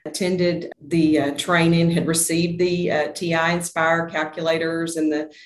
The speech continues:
the nav to communicate and really work with the students in the classroom.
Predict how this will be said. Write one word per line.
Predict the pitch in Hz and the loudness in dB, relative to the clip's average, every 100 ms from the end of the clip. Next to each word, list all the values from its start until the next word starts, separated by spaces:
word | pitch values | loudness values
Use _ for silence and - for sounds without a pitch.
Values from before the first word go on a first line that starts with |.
| - _ | -20 _
the | 175 | -2
nav | 165 156 160 160 160 - | 2 2 2 2 0 -2
to | 165 | -10
communicate | - 170 175 180 185 160 - | -4 0 2 2 0 0 -2
and | 151 151 139 147 | -4 -4 -4 -2
really | 185 175 | 0 2
work | 165 170 170 | 2 0 -2
with | 170 | -6
the | |
students | 165 - 170 170 - | -6 -2 0 0 -2
in | 170 | -2
the | 170 | -4
classroom. | 165 156 156 - 165 165 165 165 | -2 -2 -2 -2 -4 -4 -4 -8